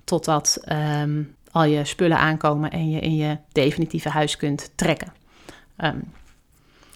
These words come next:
dus neem dat op als het op jou van toepassing is. In hetzelfde rijtje, eh, zijn ook nog kosten,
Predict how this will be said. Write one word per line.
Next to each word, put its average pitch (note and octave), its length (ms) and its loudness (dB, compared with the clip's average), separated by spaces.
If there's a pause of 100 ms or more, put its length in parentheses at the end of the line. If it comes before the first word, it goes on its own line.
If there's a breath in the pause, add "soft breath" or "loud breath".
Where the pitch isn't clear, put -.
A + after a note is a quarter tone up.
(180 loud breath)
dus F#3+ 160 0
neem F#3+ 400 6
dat - 340 0
op - 280 2 (100)
als A3+ 220 0
het A3 120 -6
op A3+ 100 0
jou G#3+ 180 2
van G#3 120 -2
toepassing G#3 500 -4
is. - 280 -8 (200)
In G#3 140 6
hetzelfde G#3 600 6
rijtje, F3 560 4 (400 loud breath)
eh, F3 320 4
zijn F#3 220 0
ook A3 240 6
nog F3+ 220 0
kosten, G3+ 480 4